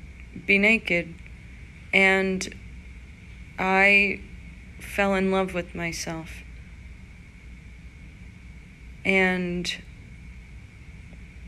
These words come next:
I did a bunch of things naked,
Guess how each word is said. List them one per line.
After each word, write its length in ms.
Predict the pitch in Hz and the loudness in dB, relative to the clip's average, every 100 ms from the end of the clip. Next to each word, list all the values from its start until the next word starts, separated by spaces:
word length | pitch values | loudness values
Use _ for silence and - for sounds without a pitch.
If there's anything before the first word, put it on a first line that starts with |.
| - - - - - - | -16 -16 -16 -16 -4 6
I 160 | 196 | 8
did 320 | 190 190 214 202 | 10 10 10 10
a 80 | |
bunch 380 | 185 214 247 262 | 4 6 8 6
of 140 | 196 208 | 2 6
things 380 | 226 208 185 | 6 6 0
naked, 640 | 180 196 233 - 165 160 | 2 4 4 4 0 0